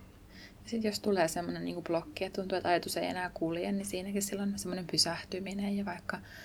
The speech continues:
syvää hengittäminen nenän kautta sisään ja suun kautta ulos. Tai sit voi vaikka havainnoida sitä koetilaa, hetkeksi keskittyä siihen, mitä näkee. Vaikka, että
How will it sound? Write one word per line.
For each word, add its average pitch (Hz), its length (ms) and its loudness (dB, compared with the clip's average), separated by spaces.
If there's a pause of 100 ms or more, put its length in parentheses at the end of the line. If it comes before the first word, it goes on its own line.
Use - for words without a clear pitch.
(160)
syvää 165 420 2
hengittäminen 165 920 2
nenän 170 240 2
kautta 180 300 0
sisään - 380 0
ja - 60 -2
suun - 260 0
kautta - 340 -2
ulos. - 440 4
Tai - 180 -4
sit - 160 -8
voi - 120 2
vaikka - 240 2
havainnoida 160 680 6
sitä - 160 -4
koetilaa, 71 840 2
hetkeksi - 420 -2
keskittyä - 500 -2
siihen, - 380 0
mitä - 200 0
näkee. - 580 0
Vaikka, - 340 -6
että 202 260 -4